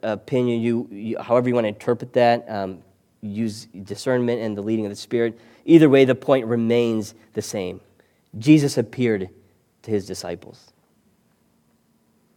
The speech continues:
As we continue on down the list, look at verse six with me. It says, "Then he appeared more, he appeared to more than five hundred brothers at one time, most of whom are still alive,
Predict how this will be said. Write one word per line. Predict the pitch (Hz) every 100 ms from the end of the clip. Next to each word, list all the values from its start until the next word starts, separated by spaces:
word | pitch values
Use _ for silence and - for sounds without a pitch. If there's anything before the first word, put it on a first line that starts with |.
| _ -
As | 123 135
we | 143
continue | 143 135 131 156 151 151
on | 139 143 143 135
down | 123 131 135
the | 120
list, | 135 127 - - _ 127
look | 139 127
at | 131
verse | 117 131 120 - - _ _ _
six | - 165 - -
with | 120 -
me. | 107 101 117 _ _ _ _ _ _ _ _ -
It |
says, | 131 127
"Then | 151
he | 165
appeared | 165 - 165 175
more, | 147 139 147 160 170 165 - _
he | - 143
appeared | 139 - 156 156 151 - -
to | 151
more | 135 139
than | 135 135
five | - - 127 131
hundred | 139 135 110
brothers | 117 120 117 107 - _ -
at | 104 104
one | 113 127 131
time, | - 95 90 87 _ _ _ _ _ -
most | 127 160
of | 147
whom | 139 123
are |
still | 113 - 151 185
alive, | 147 120 104 104